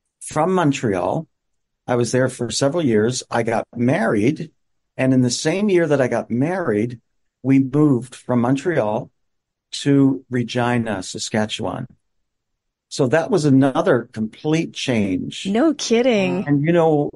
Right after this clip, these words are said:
Speaker 1: I mean, I look back on those, on that time, and that was just as precious as Montreal was.
Speaker 2: Yeah.
Speaker 1: We loved living in Regina.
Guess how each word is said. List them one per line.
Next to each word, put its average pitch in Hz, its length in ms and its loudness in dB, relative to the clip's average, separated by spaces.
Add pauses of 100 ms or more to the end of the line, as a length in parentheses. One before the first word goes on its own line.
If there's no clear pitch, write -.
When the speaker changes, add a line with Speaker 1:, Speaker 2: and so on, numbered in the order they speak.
(160)
Speaker 1:
I 139 100 0
mean, 143 380 2 (480)
I 139 440 2
look 143 200 -2
back 170 340 -2
on 160 120 -2
those, 139 320 -2 (180)
on 131 140 0
that 131 240 -2
time, 156 500 -4 (460)
and 131 280 2
that 139 200 -2
was 135 220 -2
just 170 360 -2
as - 160 -8
precious 135 560 -4
as 110 560 -2
Montreal 107 640 0
was. - 400 -10 (280)
Speaker 2:
Yeah. 151 260 -10
Speaker 1:
We 143 280 2 (160)
loved 131 520 -2 (120)
living 110 560 0
in 110 160 -2
Regina. 107 640 0